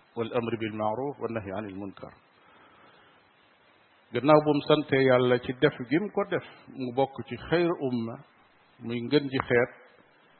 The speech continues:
war naa góorgóorlu nag, jàpp nag ci xayriya googi, muy gën googi, mu gën keneen ku mën a doon, mu jàpp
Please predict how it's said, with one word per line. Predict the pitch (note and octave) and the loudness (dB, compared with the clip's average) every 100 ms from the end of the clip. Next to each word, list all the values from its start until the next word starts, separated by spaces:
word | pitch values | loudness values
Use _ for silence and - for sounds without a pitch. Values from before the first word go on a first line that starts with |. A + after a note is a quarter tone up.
| _ _ _ - | _ _ _ -8
war | A2 A2+ | -4 -2
naa | B2 A#2+ | 0 0
góorgóorlu | G#2+ A#2 A2 A2+ A2 G2+ | -2 -6 -4 -8 -8 -10
nag, | G#2 _ _ _ _ _ G#2+ | -12 _ _ _ _ _ -14
jàpp | G2+ A#2+ - - A#2 | -2 -2 -2 -6 -6
nag | A#2 - - _ _ _ | -4 -6 -8 _ _ _
ci | - F3+ D#4 - _ _ _ _ _ _ _ _ _ - | -8 -6 -6 -10 _ _ _ _ _ _ _ _ _ -14
xayriya | F2 C#3+ D3 C3 C3 B2 | 0 2 4 4 2 0
googi, | B2 A#2 A2+ C3 E3 C#3+ | -2 -6 -4 -4 -4 -8
muy | A#2+ A#2 | -10 -8
gën | A2+ C3 B2 | 0 0 0
googi, | A#2 A#2+ C#3 | -4 -4 -6
mu | D3+ | -4
gën | C#3 C#3+ A#2+ | -2 -2 -2
keneen | - C#3 B2 A#2 | -2 -2 -2 -4
ku | C#3 | -6
mën | D3+ D3+ D3 | -2 2 2
a | |
doon, | A#2+ B2 D3 - - _ _ _ _ _ _ | 4 2 2 -4 -20 _ _ _ _ _ _
mu | G#2+ A#2 | -10 -4
jàpp | A2+ C#3 - - | 4 4 2 -8